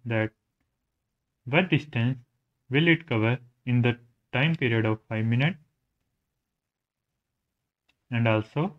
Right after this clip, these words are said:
the acceleration of this train.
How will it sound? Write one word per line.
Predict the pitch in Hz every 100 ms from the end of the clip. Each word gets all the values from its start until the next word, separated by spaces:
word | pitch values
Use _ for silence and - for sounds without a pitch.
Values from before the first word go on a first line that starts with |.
| -
the | 117 123 120
acceleration | 110 - 120 123 110 - 160 202 _ _ _ _ _ _ _ _ _ _ - - _ _ _ _ _ -
of | 135 131
this | 117 139 - _ _ _ _ -
train. | 113 107 98